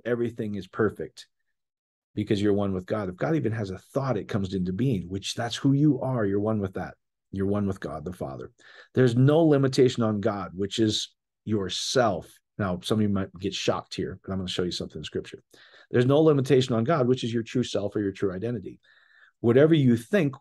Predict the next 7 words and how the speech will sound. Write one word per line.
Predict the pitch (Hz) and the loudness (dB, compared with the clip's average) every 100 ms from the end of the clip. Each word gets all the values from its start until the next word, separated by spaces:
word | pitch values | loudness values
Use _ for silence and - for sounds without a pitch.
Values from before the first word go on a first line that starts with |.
| _ - | _ -6
will | 113 | -6
quickly | 117 - 190 135 | 0 2 2 2
come | 120 127 | 0 0
into | 120 110 | 0 0
being | 110 139 92 76 _ - | 0 -2 -4 -8 _ -6
because | 110 110 113 104 | -2 0 -2 2
you're | 117 110 | 0 0